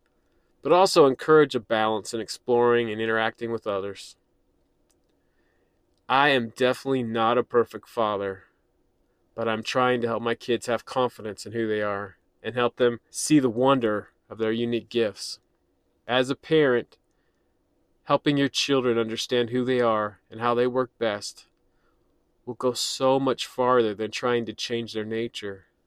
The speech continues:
When you work with your child's strengths instead of against them, you can help them become strong. So whether you're an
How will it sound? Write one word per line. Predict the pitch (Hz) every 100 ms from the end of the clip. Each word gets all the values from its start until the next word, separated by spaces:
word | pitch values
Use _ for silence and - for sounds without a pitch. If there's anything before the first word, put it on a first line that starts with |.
| _ _ _
When | 120 127
you | 131
work | 139 147 -
with | 135
your | 131
child's | - 127 117 110
strengths | - - 123 131 127 - - _ _ _ _ _ _ _ _ _ _ -
instead | 120 - 135
of | 120
against | 117 131 123 - -
them, | 104 95 _ _ _
you | 113
can | 113 117
help | 117 -
them | 110
become | 101 - 110 92
strong. | - 110 107 101 95 98 _ _ _ _ _ _ _ _
So | - 123 123
whether | 123 139 147
you're | 143 135 127
an | 117